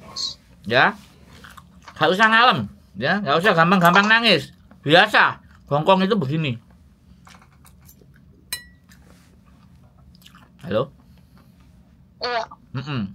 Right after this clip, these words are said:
Speaker 2: ya, nggak
Speaker 1: Iya,
Speaker 2: usah
Speaker 1: benar.
Speaker 2: bingung,
Speaker 1: Iya.
Speaker 2: nggak usah bingung. Ini perjuangan. Hongkong, Taiwan beda.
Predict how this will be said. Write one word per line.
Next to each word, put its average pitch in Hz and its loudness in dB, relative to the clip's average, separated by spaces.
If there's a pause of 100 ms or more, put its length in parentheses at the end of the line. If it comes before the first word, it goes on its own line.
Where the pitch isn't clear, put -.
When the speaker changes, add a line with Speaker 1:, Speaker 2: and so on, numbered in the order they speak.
Speaker 2:
ya, 147 0
nggak 143 0
Speaker 1:
Iya, 170 0
Speaker 2:
usah 202 2
Speaker 1:
benar. 202 -6
Speaker 2:
bingung, 202 2 (360)
Speaker 1:
Iya. - -10
Speaker 2:
nggak 147 2
usah 196 0
bingung. 180 0
Ini 208 -6
perjuangan. 147 0 (920)
Hongkong, 170 0
Taiwan 175 2
beda. 131 -2